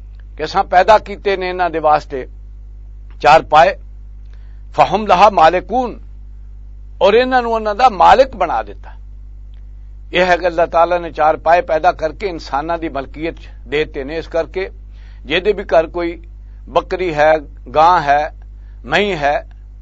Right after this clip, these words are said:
گھوڑا ہے، گدھا، انہوں پوچھو یہ کہدا، فوری دعویٰ کردا میرا ہے، یہ دا مالک میں ہاں۔ اگرچہ انہیں پیدا نہیں کیتا، لیکن ملکیت دا دعویٰ کردا ہے۔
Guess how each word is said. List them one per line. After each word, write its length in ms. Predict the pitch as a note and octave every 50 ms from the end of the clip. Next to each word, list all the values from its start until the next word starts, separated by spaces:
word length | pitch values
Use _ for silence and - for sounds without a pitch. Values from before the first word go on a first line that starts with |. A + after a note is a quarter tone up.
| - -
گھوڑا 280 | C#3+ C3 C3+ D3 E3+ F3 E3
ہے، 100 | D#3+ D#3+
گدھا، 300 | C3+ C#3+ E3 F3 G3 F#3
انہوں 220 | F#3 F#3 F#3 E3 -
پوچھو 280 | - F#3 - - G3+
یہ 60 | G3+ F#3
کہدا، 320 | - F#3+ G3+ F#3+ G#3 G3+ A3 A3+ - -
فوری 260 | - F3+ G#3+ B3 B3+ A#3
دعویٰ 300 | - F#3+ G3 G3 F3+ D3
کردا 280 | C3 D3 C#3+ C3+ E3+ E3+
میرا 300 | D#3 C3+ C3 C3 B2 G#2+ -
ہے، 40 | - - - - - - - - - - - - - - - - - - - - -
یہ 60 | C#3
دا 120 | D3+ F3+
مالک 440 | D#3+ D#3 D#3 D#3+ F3+ F#3+ G3 - D#3+
میں 220 | D3+ D3+ D#3+ F#3 E3+ D3
ہاں۔ 160 | C#3 G#2+ - - - - - - - - - - - - - - - - - -
اگرچہ 340 | - B2+ D3 F3 F3+ - F3+
انہیں 220 | F3+ F#3 F3+ - -
پیدا 260 | D3 E3 E3+ F#3 F3+
نہیں 200 | F3 G#3 A3 -
کیتا، 260 | G3 F3 - A#3+ A3+
لیکن 400 | G3+ F#3+ F#3 - - A3 A#3 A3+ - - - - - -
ملکیت 680 | - C#3 D#3 E3 E3 E3 - - C4 D4+ F4+ D4+ C#4+ B3
دا 80 | A3 F3 C#3
دعویٰ 260 | E3+ E3 D3 C#3 B2+
کردا 280 | - A#2+ G#2+ G2 A2+ B2
ہے۔ 60 | -